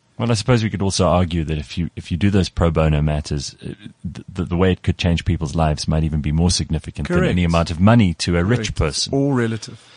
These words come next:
Speaker 2: It's all relative.
Speaker 1: Uh, it must be, uh, it really must be fascinating to be involved in this stuff every day because you get to look at the underbelly of
Speaker 2: Mm.
Speaker 1: South Africa's economy.
Speaker 2: Mm.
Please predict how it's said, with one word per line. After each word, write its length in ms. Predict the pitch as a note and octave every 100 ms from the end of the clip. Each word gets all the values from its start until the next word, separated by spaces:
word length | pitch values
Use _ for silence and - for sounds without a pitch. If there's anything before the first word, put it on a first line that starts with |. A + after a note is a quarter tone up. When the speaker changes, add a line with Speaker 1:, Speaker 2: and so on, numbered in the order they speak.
| - -
Speaker 2:
It's 140 | -
all 160 | D3 C3
relative. 380 | A2 G2 - G#2+ _ -
Speaker 1:
Uh, 60 |
it 60 | B2
must 280 | D#3 - -
be, 440 | E3+ D#3 C3+ - _ _ _
uh, 60 | - - A#2+ F#2 - -
it 200 | A#2+ G2+
really 220 | C3+ D#3
must 220 | A#2+ A#2 -
be 80 |
fascinating 540 | A2 G#2 F#2+ G#2 F#2+ F2
to 60 | -
be 100 | F2
involved 360 | E2+ F2 E2
in 80 | E2+
this 160 | D#2+ -
stuff 260 | F2 E2+
every 220 | E2+ F2
day 160 | E2+ F2
because 280 | F2+ - F#2+
you 100 | G2
get 200 | A#2 -
to 100 | A2+
look 200 | G#2 -
at 160 | G2+ -
the 380 | F#2 E2+ E2+ -
underbelly 800 | G#2 G#2 G2+ E2 E2 D2 D2 - -
of 160 | F2+
Speaker 2:
Mm. 140 | F#2 E2+
Speaker 1:
South 280 | - E2+
Africa's 560 | F2+ E2+ F2 - E2+ D#2
economy. 580 | - - G#2+ F2+ C#2+ - -
Speaker 2:
Mm. 180 | F#2